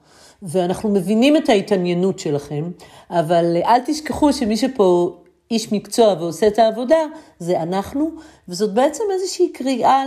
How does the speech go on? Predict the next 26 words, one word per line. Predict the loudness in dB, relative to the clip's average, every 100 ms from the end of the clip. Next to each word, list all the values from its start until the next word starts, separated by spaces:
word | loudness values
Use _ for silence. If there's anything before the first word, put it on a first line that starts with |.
| -2
לאמון | -2 0 0 2 2
אולי, | 0 0 0 -4
"תסמכו | -10 -12 -10 -8 0 2
עלינו, | 4 0 -2 -4 -6 -8 -12 -16 -20 _
אה, | -4 -2 0 -2 -4
תנו | -2 2
לנו | 2 2
להפעיל | 0 -2 -4 -4
את | -4
שיקול | -6 -10 -2 0
הדעת, | 0 2 2 2 0 -2 -6
תנו | -4 -2
בנו | 0 -2 -2 -2
אמון", | -2 -2 -2 -2 -6 -12 -20 _
אה, | -6 -6 -6
נקודה | -8 0 2
לגמרי | 2 0 -2 -2 -4
מעניינת. | -6 -6 -6 -6 -8 -8
תודה. | 0 2 2 -2 -14 _ _ -20 -20 -20 -16
טוב, | 2 4 4 0 -2
אז | 2 2 2 -4 -6 -10
השאלה | -10 -6 0 2 0
הבאה | -4 -6 -10 -14 -20 _
מתייחסת | -10 -6 -6 -4 -4 -6
לקודקוד | -6 -8 -2 -2 2
הערכים. | 2 0 -6 -12 -12 -12